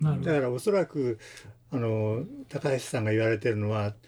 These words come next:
Speaker 2: 投資っていうのはちゃんと生産性があって、
Speaker 1: はい、はい。
Speaker 2: リターンがか-、考えられるものが投資だ。
Speaker 1: 投資なんです。
Speaker 2: で、投機っていうのは別にリターンの関係なくですね、その要するにみんなが買うから値が上がる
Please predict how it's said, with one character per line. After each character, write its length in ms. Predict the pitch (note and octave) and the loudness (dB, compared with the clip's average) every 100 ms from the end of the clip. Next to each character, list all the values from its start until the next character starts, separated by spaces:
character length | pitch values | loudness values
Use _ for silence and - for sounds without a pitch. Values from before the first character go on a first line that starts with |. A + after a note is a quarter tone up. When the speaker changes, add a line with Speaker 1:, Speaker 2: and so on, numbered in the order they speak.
| - - - | -20 -18 -14
Speaker 2:
投 240 | - C#3+ D#3+ | 0 2 2
資 220 | - - | 0 -10
っ 20 | |
て 120 | - G3+ | 0 2
い 60 | |
う 40 | E3+ | 2
の 80 | |
は 80 | B2+ | 0
ち 160 | A2 D3 | 0 0
ゃ 80 | D3+ | 0
ん 120 | E3+ | 0
と 180 | - D3+ | -2 0
生 320 | E3 D#3 D#3+ | 2 4 2
産 340 | F3 E3+ E3 | 0 -2 -2
性 320 | D3+ F3+ F3 | -2 2 4
が 200 | E3 E3+ | 4 2
あ 40 | F#3+ | -2
っ 60 | |
て、 100 | - - | -6 -2
Speaker 1:
は 100 | E3 | 2
い、 320 | D#3 F3+ C3 | 6 6 4
は 120 | C#3+ C3 | 0 -8
い。 80 | E2 | -8
Speaker 2:
リ 160 | - C#3 | 0 0
タ 200 | G3+ F#3+ | 2 2
ー 20 | |
ン 60 | E3 | 2
が 180 | D#3 C3+ | 2 2
か-、 240 | - F#3+ - - - - | 0 0 -2 -8 -20 -8
考 160 | F3+ F3 | -2 2
え 0 | |
ら 260 | F3 F3+ F#3 | 2 4 4
れ 60 | F3+ | 4
る 120 | F3+ | 2
も 180 | F3+ F#3 | 0 2
の 100 | G#3+ | 2
が 260 | A#3+ F#3 E2+ - - - - | 4 2 -2 -16 -20 -20 -2
投 240 | A#2+ A2 | 2 2
資 200 | - - | 2 -2
だ。 80 | C#3 | -2
Speaker 1:
投 60 | F#2+ | -4
資 40 | |
な 40 | F#2 | -6
ん 40 | |
で 60 | E2+ | -10
す。 120 | E2 - - - - | -12 -18 -20 -20 -4
Speaker 2:
で、 160 | D#3+ B2 _ | -2 -2 _
投 300 | - F#3+ G#3+ | 0 2 2
機 160 | - - | -2 -16
っ 20 | |
て 220 | _ - | _ 2
い 120 | F3+ | 2
う 40 | C#3+ | 2
の 100 | B2+ | 0
は 80 | |
別 380 | G2+ B2 B2+ F3 | 2 0 0 0
に 260 | E3+ F#3+ A2 | 0 2 0
リ 180 | A#2 A2+ | -2 -2
タ 280 | A3+ A3 | 0 2
ー 40 | F#3+ | 2
ン 80 | C3 | 2
の 160 | G#2+ | 0
関 280 | G2 C3+ D3 | 0 0 0
係 160 | D#3 C#3 | 0 0
な 160 | C#3 | 0
く 120 | - | -2
で 120 | A2 F#2 | -6 -6
す 140 | G2 | -6
ね、 300 | A2 G#2 F#2+ - - - - | -4 -4 -4 -12 -20 -20 -20
そ 160 | - D3+ | -6 0
の 140 | C3 | 2
要 140 | C3 C3 | 4 2
す 140 | - | 0
る 80 | D#3 | 0
に 80 | B2 | 2
み 160 | A#2+ | 2
ん 100 | F3+ | 2
な 140 | A3 B3+ | 2 4
が 140 | F#3 | 2
買 180 | - C#3 | 2 0
う 80 | C3 | 0
か 160 | E3+ | 2
ら 100 | C#3+ | 2
値 160 | G#2+ A#2 | 2 2
が 220 | A#2 A2 | 4 4
上 80 | G#2+ | 4
が 100 | A2 | 2
る 140 | G#2 | 0